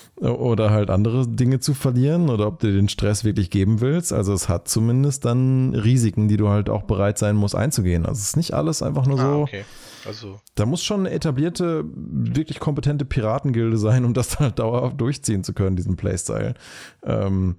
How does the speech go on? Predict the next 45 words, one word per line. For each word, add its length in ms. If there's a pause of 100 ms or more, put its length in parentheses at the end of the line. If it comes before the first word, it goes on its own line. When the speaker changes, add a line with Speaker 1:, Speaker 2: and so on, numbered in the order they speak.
(300)
Speaker 1:
also 140
insofern, 280
ich 120
bin 80
echt 220
mal 60
gespannt. 360
Ich 80
bin 100
eigentlich 180
sehr 200
gespannt 320
auf, 200
äh, 60
grad 300
auch 100
sowas 300
wie 100
große 380
Weltraumschlachten 800
oder 140
so, 180
weil 180 (300)
aktuell 680 (600)
einfach 340
nur 220
durch 160
die 220
Gegend 400
zu 120
fliegen 440
mit 100
so 100
einem 180
Schiff 280
und 160
währenddessen 480
drauf 260
rumzulaufen, 800
sich 140
mal 60
irgendwo 180
hinsetzen 480
zu 100
können. 440